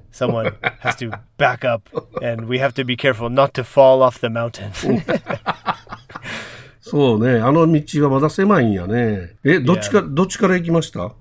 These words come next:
Speaker 1: Let's see. Well, we drove to,
Speaker 2: Mm.
Speaker 1: uh, Matsuyama to, uh, Tobe.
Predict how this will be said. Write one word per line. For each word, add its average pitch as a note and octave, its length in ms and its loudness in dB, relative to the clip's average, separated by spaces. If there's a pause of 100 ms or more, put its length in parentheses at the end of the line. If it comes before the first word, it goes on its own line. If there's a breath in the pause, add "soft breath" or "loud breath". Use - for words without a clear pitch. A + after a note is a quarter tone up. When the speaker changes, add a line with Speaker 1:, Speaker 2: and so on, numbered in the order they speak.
(240)
Speaker 1:
Let's D3 100 0
see. B2 240 -4
Well, C#3+ 200 4
we C#3+ 120 -2
drove D3 520 2
to, C#3 640 -4
Speaker 2:
Mm. C3+ 80 2
Speaker 1:
uh, A#2 500 0 (180)
Matsuyama C3+ 720 0
to, B2 420 -6 (220)
uh, C3+ 200 0
Tobe. D3 420 4